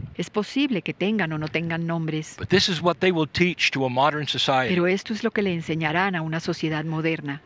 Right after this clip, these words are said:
Speaker 2: Connection with the planet.
Speaker 1: La conexión con el planeta.
Speaker 2: I want you to watch for certain kinds of attributes with these groups.
Speaker 1: Quiero que observes, que busques ciertos tipos de atributos en estos grupos.
Speaker 2: They will not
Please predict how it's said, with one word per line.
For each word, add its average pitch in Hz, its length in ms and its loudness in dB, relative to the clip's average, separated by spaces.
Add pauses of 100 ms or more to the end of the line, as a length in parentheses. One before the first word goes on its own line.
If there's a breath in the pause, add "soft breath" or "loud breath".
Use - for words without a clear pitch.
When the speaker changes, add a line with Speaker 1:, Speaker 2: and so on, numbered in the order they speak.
Speaker 2:
Connection 147 560 4
with 131 140 -2
the 131 80 -6
planet. 123 400 2 (320)
Speaker 1:
La 156 100 -2
conexión 170 600 -2
con 196 160 0
el 190 100 -2
planeta. 156 580 -2
Speaker 2:
I 107 40 -8
want 175 240 2
you 214 100 4
to 170 80 8
watch 165 480 4
for 139 180 -2
certain 180 500 0
kinds 196 480 2
of 156 80 0
attributes 131 680 2
with 117 100 -2
these 120 240 2
groups. 117 500 0
Speaker 1:
Quiero 226 220 2
que 254 100 -2
observes, 190 680 -2
que 180 120 0
busques 196 400 -2
ciertos 185 520 -2
tipos 185 320 -2
de 180 80 2
atributos 165 560 -2
en 165 80 -4
estos 160 300 -4
grupos. 156 460 -2
Speaker 2:
They 139 140 2
will 147 240 2
not 180 280 4